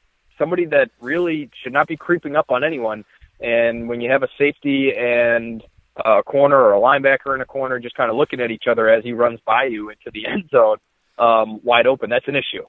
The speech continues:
And so they, they've got a lot of new pieces on that defense. They have a lot of young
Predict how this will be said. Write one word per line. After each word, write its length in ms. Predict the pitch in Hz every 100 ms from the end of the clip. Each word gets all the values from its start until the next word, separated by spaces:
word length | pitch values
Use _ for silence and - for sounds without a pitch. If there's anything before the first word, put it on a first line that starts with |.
| -
And 160 | 120 -
so 200 | 120 113
they, 160 | 120 127
they've 140 | 131 127
got 120 | 180
a 40 |
lot 200 | 208 226
of 80 | 196
new 100 | 185
pieces 460 | - 180 175 180 175
on 140 | 160
that 200 | 160 156
defense. 300 | 165 165 170 -
They 80 | 127
have 140 | 143
a 40 |
lot 240 | 131 127 139
of 60 | 117
young 200 | 120